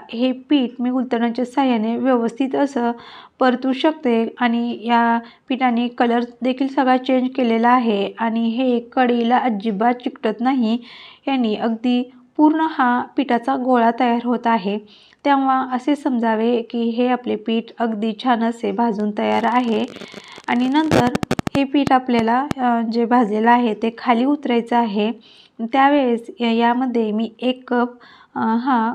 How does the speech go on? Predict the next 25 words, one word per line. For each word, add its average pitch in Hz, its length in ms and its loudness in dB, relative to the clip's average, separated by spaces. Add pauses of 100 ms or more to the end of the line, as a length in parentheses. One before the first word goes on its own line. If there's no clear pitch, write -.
गूळ 240 320 2
घेतलेला 240 540 0
आहे 214 320 0 (360)
आणि 233 160 0
तो 233 180 -4
गूळ 240 380 0 (300)
व्यवस्थित 240 560 -2
यामध्ये 214 480 0 (340)
मिक्स 233 360 -2
करायचा 208 480 2
आहे, 202 420 2 (1000)
जेणेकरून 277 600 2
आपली 254 260 -2
गुळपापडी 269 540 0
ही 233 220 2
कडक 262 400 -2
होणार 226 320 0
नाही 226 360 0 (480)
आ-, 233 200 0
आणि 233 320 0
ती 240 320 -4
छान 240 160 0
अशी 254 420 -4
मऊच 220 460 -2
राहील. 214 440 0